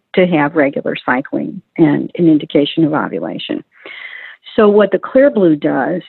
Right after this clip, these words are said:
it is a urinary metabolite that it picks up for the rise of estrogen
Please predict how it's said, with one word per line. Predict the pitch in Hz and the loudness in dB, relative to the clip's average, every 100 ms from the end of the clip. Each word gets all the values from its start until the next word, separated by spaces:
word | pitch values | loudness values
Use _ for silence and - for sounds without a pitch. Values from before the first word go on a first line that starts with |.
| _ | _
it | 190 170 | -2 0
is | 170 | 0
a | 160 175 | 0 0
urinary | 196 226 247 208 170 160 156 151 160 - _ | 0 2 4 4 4 4 2 2 -2 -8 _
metabolite | 170 165 196 180 175 165 139 127 - | -4 -2 0 0 0 0 0 -2 -2
that | 170 | 0
it | 147 - | 0 0
picks | 214 196 - | -2 -2 0
up | 175 160 - - - - | 0 0 -4 -20 -12 0
for | 165 156 | 2 4
the | 156 | 2
rise | 160 156 180 | 2 2 2
of | 214 | 2
estrogen | 208 170 - 143 135 156 196 | 2 0 -2 -4 -2 -2 -4